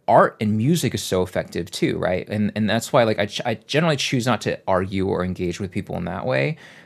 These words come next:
I try to use music as a way to just communicate who I am. And what I've found is that, like, people who have heard these songs that I've written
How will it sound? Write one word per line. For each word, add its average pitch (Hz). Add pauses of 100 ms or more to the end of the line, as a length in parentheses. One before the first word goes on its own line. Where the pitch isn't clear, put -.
(280)
I 117
try 123
to 101
use 110
music 120
as 101
a 101
way 90
to -
just 92
communicate 98
who 98
I 90
am. 92 (640)
And 127
what 131
I've 123
found 160
is 120
that, 95
like, 104
people 185
who 156
have -
heard 113
these 104
songs 92
that 110
I've 110
written 117